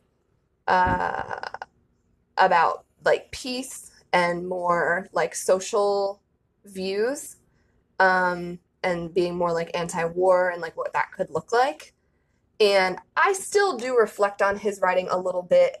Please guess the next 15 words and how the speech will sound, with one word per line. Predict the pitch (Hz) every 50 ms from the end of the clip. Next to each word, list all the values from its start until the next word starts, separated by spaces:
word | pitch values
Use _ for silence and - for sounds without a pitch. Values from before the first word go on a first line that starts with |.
| _ -
as | 185 165 175 170 170 170 165 - - - - - _ _ _ _ _ _ _
him | _ 208 190 185
being | 185 175 175 170
a | 165
bit | 170 170 175 175
of | 170 175
an | 175 165 -
idealist, | 160 165 170 170 170 156 151 147 156 214 302 - - -
and | 196 202
there's | 185 180 185 -
things | - 156 170 170 170 -
he | - 175 185
has | 156 160 -
said | - - 180 143 151 - -
that | 160 143 123 -